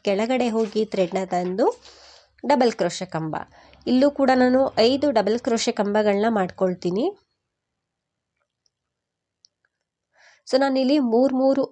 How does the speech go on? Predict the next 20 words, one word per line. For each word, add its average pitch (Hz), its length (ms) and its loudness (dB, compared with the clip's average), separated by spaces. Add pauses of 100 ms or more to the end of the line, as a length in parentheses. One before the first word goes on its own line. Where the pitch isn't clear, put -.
(120)
ಆರ್ಚ್ಗಳಾದ್ಮೇಲೆ 196 960 -2
ಕುಚ್ಚಿಗೆ 240 580 -2
ಪ್ಲೇಸ್ 202 380 2
ಬಿಡ್ತಾ 185 260 -2
ಇದೀನಿ. 175 240 -4 (500)
So 320 120 2
ನೋಡ್ಕೊಂಡು 240 560 2
ಬಿಟ್ಕೊಳ್ಬೋದು. 202 720 2
ಇನ್ನೂ 226 320 0
ಬೇಕಿದ್ರೆ 208 440 0 (440)
ನಾಲ್ಕು 233 400 0
ನಾಲ್ಕು 214 340 0
ಆರ್ಚ್ 202 260 0
ಆದ್ಮೇಲೆ 202 340 2
ಕುಚ್ಚಿಗೋಸ್ಕರ 202 640 -2 (100)
ಪ್ಲೇಸ್ 196 300 0
ಬಿಡ್ಬೋದು 202 400 0
ಅಥವಾ 262 180 -2
ಕಡಿಮೆ 196 340 0
ಮಾಡ್ಕೊಳ್ಬೋದು. 175 760 -4